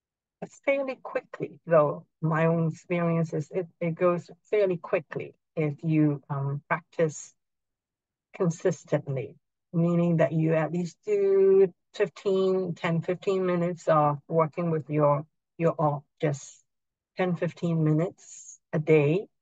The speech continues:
for, you know, a couple of weeks, then you would really see results quite fast. So it's not something that, you know, takes years and years of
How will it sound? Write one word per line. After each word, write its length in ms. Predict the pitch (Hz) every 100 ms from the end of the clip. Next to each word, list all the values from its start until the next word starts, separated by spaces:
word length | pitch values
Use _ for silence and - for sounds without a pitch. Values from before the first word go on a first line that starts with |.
| _ _
for, 500 | 170 160 156 156 151
you 80 |
know, 260 | 160 143 139 -
a 80 | 170
couple 400 | - 165 - 160
of 120 | 147
weeks, 300 | 185 208 160 _ _
then 340 | 160 151 147 151 _ _ _ 165
you 140 | 160
would 180 | 151 151
really 260 | 156 156
see 380 | 151 - - 165
results 680 | 156 151 - 151 147 - - _ _
quite 180 | 165 151 - -
fast. 460 | 156 139 - - -
So 180 | 156 156
it's 140 | 156
not 180 | 202 165
something 400 | 190 165 175 165
that, 160 | 143 - _ _ _ _ _ -
you 100 | 151
know, 80 | 143
takes 400 | - 180 - 175
years 640 | 170 175 180 185 180 156
and 320 | 160 156 156
years 300 | 165 170 151
of 100 | 139